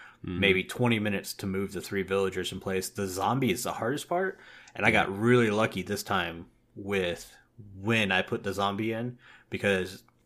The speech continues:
Speaker 2: this farm's, like, ten blocks in the air.
Speaker 1: Hmm.
Speaker 2: But while I was digging it out, I got to a part, and I was like, "This is where the farm's gonna bu-, be built. I'm gonna go ahead and just build the farm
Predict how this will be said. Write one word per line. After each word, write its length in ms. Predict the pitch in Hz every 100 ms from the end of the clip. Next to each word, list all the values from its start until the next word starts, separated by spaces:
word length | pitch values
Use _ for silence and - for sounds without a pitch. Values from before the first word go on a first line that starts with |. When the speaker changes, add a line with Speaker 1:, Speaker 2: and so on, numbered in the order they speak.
| -
Speaker 2:
this 160 | 120
farm's, 400 | - 113 107 98
like, 240 | 92 82 _
ten 200 | - 117
blocks 440 | 104 101 95 - -
in 180 | 113 110
the 180 | 104 98
air. 300 | 98 123 - _ _
Speaker 1:
Hmm. 120 | 123 104 -
Speaker 2:
But 320 | 110 98 - - -
while 240 | 104 117
I 80 | 117
was 180 | 110 101
digging 320 | 123 117 101
it 80 | 98
out, 240 | 113 110 -
I 60 |
got 200 | 107 117
to 100 | -
a 60 | 98
part, 280 | - 143 151
and 80 | 98
I 60 |
was 80 | 98
like, 260 | 104 98 -
"This 200 | 135 135
is 80 | 117
where 100 | 110
the 80 |
farm's 300 | 98 160 165
gonna 160 | 120 107
bu-, 300 | 95 95 95 -
be 80 | 107
built. 340 | 98 101 101 - _ _ -
I'm 180 | 156 160
gonna 140 | 117
go 120 | 104 101
ahead 120 | 110
and 80 | 101
just 220 | 92 -
build 220 | 113 101
the 60 | -
farm 340 | 98 90 87